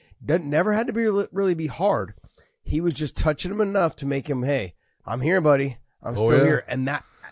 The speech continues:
Speaker 1: that constant pressure
Speaker 2: Well, and every now
Speaker 1: really
Speaker 2: and then
Speaker 1: makes
Speaker 2: he
Speaker 1: you
Speaker 2: hit,
Speaker 1: tired.
Speaker 2: he touched him with a good one. You
Speaker 1: Oh,
Speaker 2: could
Speaker 1: yeah.
Speaker 2: see that
Speaker 1: Oh, yeah.
Speaker 2: the power of Ige. All of a sudden, Jackson was going, "God damn,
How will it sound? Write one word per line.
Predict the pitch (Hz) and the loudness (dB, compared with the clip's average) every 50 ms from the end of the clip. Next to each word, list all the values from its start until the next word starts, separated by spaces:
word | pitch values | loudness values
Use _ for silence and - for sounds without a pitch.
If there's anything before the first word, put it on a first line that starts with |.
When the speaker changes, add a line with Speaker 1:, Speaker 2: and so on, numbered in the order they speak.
| _ | _
Speaker 1:
that | - - - - - | -16 -18 -16 -14 -12
constant | - - 170 196 214 - - 185 160 - - | -10 -6 -4 -4 -4 -4 -4 -6 -6 -6 -6
pressure | - - - 156 160 147 - - 127 127 | -8 -6 -4 -4 -4 -4 -4 -2 -2 -4
Speaker 2:
Well, | 127 - | -4 -4
and | 104 117 127 131 123 - | -8 -8 -8 -8 -8 -8
every | - 110 127 147 151 156 160 156 | -8 -2 -2 0 0 2 2 2
now | 147 165 202 | 4 8 10
Speaker 1:
really | 214 180 160 | 10 10 10
Speaker 2:
and | 147 | 10
then | 135 123 - | 8 6 4
Speaker 1:
makes | 101 110 | 4 4
Speaker 2:
he | 120 | 4
Speaker 1:
you | 110 | 4
Speaker 2:
hit, | 110 123 | 4 2
Speaker 1:
tired. | 110 107 101 90 120 | 0 -2 -2 0 0
Speaker 2:
he | 127 117 | 0 0
touched | - - - 131 117 - - - | 2 4 4 4 4 0 -4 -6
him | 113 104 101 | -4 -2 -2
with | 104 90 - | -2 -2 -4
a | 87 | -6
good | 80 78 82 101 98 87 | -6 0 2 4 4 4
one. | 80 80 80 87 | 2 -2 -4 -2
You | 95 104 107 | -2 -2 0
Speaker 1:
Oh, | 113 | 0
Speaker 2:
could | 104 98 | -2 -4
Speaker 1:
yeah. | 95 92 87 | -4 -4 -4
Speaker 2:
see | 82 127 123 110 87 78 71 - _ _ _ _ _ - _ _ _ _ _ _ - | -2 0 0 0 0 -2 -6 -10 _ _ _ _ _ -20 _ _ _ _ _ _ -2
that | 110 107 98 - - - | 0 0 0 -2 -8 -12
Speaker 1:
Oh, | 98 101 101 | -12 -12 -10
yeah. | 98 92 87 82 | -10 -12 -14 -12
Speaker 2:
the | 92 92 104 | -8 -6 0
power | - - - 131 127 135 131 120 107 98 - - - | 4 4 6 6 6 4 4 4 2 0 -2 -4 -4
of | 95 101 98 98 95 | -2 0 0 0 -2
Ige. | 85 98 104 104 101 95 98 98 95 92 90 85 - _ _ _ _ _ _ _ _ | -4 -4 -4 -4 -4 -4 -4 -4 -6 -6 -8 -10 -12 _ _ _ _ _ _ _ _
All | - 98 117 113 | -6 -2 -2 0
of | 104 | 0
a | - | 2
sudden, | - 120 107 98 92 | 2 2 2 2 -2
Jackson | - - 107 101 104 - - 104 | -4 -4 -4 -4 -4 -6 -6 -6
was | 95 92 87 | -8 -8 -8
going, | 95 92 87 78 - - - | -8 -10 -10 -12 -14 -18 -18
"God | - - - - | -18 -18 -18 -16
damn, | - - 107 117 95 | -14 -10 -10 -10 -10